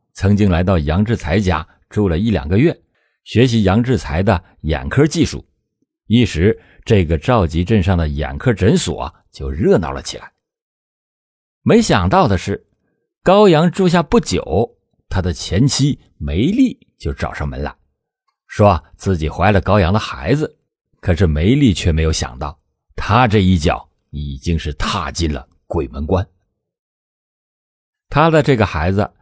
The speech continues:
是一个计划外生育的孩子，在那之前，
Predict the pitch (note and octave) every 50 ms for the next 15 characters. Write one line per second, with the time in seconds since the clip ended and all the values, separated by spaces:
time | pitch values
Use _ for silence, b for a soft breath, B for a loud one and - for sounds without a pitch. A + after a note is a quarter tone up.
0 | _ _ - - - G2+ F#2 F2+ F#2+ F#2 A2 G2 - - - C3 F#2 G2+ F#2+ F#2
1 | F#2+ F#2 F2+ - - F#2 F#2 E2+ C#2+ C#2 - - - C#2 C#2+ D2+ D2+ - _ _
2 | _ _ _ _ _ _ _ _ - B2 A2+ G#2+ G2 E2+ G#2 A#2+ G#2+ - - D2+
3 | E2+ G#2 -